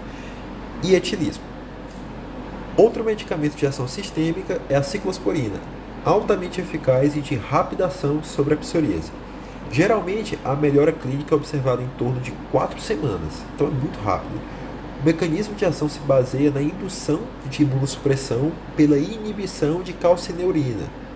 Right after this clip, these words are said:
um mecanismo que inclusive já foi apontado nos inibidores diretos dessa calcineurina. Isso reduz a ativação das células T. Entretanto, a ciclosporina é uma droga de terceira linha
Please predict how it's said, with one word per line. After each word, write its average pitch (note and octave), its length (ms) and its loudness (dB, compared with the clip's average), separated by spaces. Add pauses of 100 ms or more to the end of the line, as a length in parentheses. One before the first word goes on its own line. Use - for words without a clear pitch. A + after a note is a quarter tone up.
(240)
um - 20 -4
mecanismo D#3+ 560 0
que F#3 100 -8
inclusive D#3 460 2
já D3 180 4
foi B2+ 420 0 (120)
apontado C#3 720 4 (180)
nos C3+ 160 -4
inibidores C3+ 580 0
diretos B2+ 760 2 (240)
dessa A2+ 180 -2
calcineurina. A#2+ 680 0 (520)
Isso B2+ 200 0
reduz C#3 720 4 (260)
a - 80 4
ativação C3+ 440 0
das B2 100 -2
células B2+ 360 0
T. - 220 0 (720)
Entretanto, G3+ 800 4 (560)
a G3 140 2
ciclosporina E3 760 2 (100)
é B2+ 80 4
uma C3+ 140 4
droga B2+ 240 2
de C#3+ 120 -4
terceira F#3 600 2
linha A2+ 340 -4